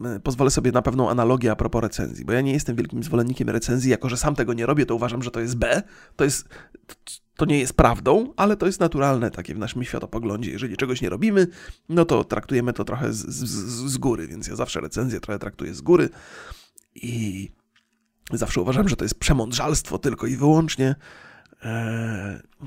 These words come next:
i uważam, że to jest, że to jest z, z, z, recenzja to jest, dostajecie coś, co ma wam dawać przyjemność, zwłaszcza te recenzje dzieł rozrywkowych, bo z reguły takie są najbardziej interesujące, na przykład filmu,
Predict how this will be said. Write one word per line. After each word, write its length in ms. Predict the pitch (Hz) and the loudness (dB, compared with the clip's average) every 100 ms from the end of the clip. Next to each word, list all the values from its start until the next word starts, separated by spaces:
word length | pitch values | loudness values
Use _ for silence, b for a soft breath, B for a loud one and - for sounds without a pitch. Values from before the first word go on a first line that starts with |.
| 123 - - | -16 -14 -6
i 160 | 131 | -4
uważam, 460 | 120 123 117 113 113 | -2 -2 -2 -2 -4
że 120 | 110 | -6
to 160 | - 104 | -4 -4
jest, 420 | 85 - - - - B B | -4 -8 -10 -16 -18 B B
że 140 | - 127 | -10 -6
to 120 | 131 | -6
jest 260 | 117 - B B B B | -6 -8 B B B B
z, 120 | - - | -20 -14
z, 320 | - - - - | -8 -8 -6 -4
z, 400 | - - - - B B B B | -4 -4 -10 -16 B B B B
recenzja 600 | - - - 226 233 208 | -8 -6 -2 -2 -2 -2
to 100 | 170 | -2
jest, 400 | 147 - - 107 B B - | -4 -6 -8 -12 B B -6
dostajecie 480 | 139 143 254 - | -4 -2 -4 -4
coś, 240 | - 202 - | -4 -4 -4
co 120 | 165 | -2
ma 100 | 143 | -2
wam 160 | 127 120 | -2 -2
dawać 260 | 113 113 | -4 -4
przyjemność, 440 | - 139 104 95 120 | -2 -2 -2 -6 -6
zwłaszcza 280 | 147 - | -4 -4
te 100 | - | -4
recenzje 480 | 117 110 139 135 123 | -4 -2 -2 -2 -4
dzieł 220 | 113 127 | -4 -4
rozrywkowych, 640 | 120 120 120 - 117 104 101 | -4 -6 -8 -4 -4 -4 -4
bo 140 | - | -4
z 60 | 120 | -2
reguły 320 | 120 123 127 | -4 -2 0
takie 280 | - 117 120 | 0 -4 -6
są 120 | 113 | -6
najbardziej 460 | 107 95 98 101 - | -8 -8 -10 -12 -12
interesujące, 640 | - - - 80 82 - | -12 -10 -8 -8 -10 -12
na 40 | - | -14
przykład 260 | - - | -16 -14
filmu, 400 | - 101 113 80 | -12 -8 -8 -10